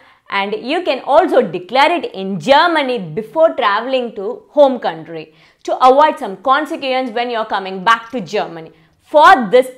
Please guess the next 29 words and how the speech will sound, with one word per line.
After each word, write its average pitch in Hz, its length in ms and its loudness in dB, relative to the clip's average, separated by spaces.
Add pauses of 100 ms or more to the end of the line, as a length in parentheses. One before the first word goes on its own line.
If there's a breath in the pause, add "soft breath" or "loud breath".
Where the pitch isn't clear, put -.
(100)
I 294 240 2
will 262 180 -4
make 254 240 -6
a 226 80 -6
separate 247 640 -2
video 254 380 -4 (120)
in 330 180 -4
future. 180 480 -12
So 190 260 -10 (180)
please 415 320 0
stay 254 260 2
tuned. 240 260 -8 (180 soft breath)
Last 349 340 2
important 226 500 2
point, 175 180 -8 (140)
is 330 140 -2
there 392 220 -2
any 359 280 -2
option 220 540 0
bring 277 260 -4
jewelries 196 520 -6
to 330 100 -4
Germany 277 720 0
without 240 320 -2
get - 200 -6
caught 180 240 -2
by 165 120 -6
the 170 80 -10
customs 311 500 -2